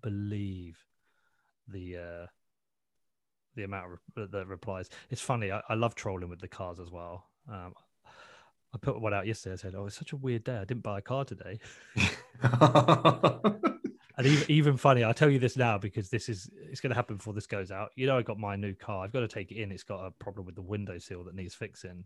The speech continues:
Speaker 1: and it's gonna take, need it for, like, overnight. So they're lending me one of their, um,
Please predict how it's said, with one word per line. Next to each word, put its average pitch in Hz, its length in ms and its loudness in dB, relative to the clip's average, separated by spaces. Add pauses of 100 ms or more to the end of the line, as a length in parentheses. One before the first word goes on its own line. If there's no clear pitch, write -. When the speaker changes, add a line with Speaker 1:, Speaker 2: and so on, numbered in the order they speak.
(140)
Speaker 1:
and 110 100 -6
it's 98 100 -10
gonna 107 180 -6 (240)
take, 95 220 -10 (380)
need 104 340 -6
it 82 60 -14
for, 95 120 -12
like, 85 220 -14 (140)
overnight. 90 480 -8 (380)
So - 140 -10
they're 107 100 -4
lending 113 300 -4
me 101 120 -4
one 95 160 -8
of 92 80 -10
their, 90 480 -8 (600)
um, 90 680 -12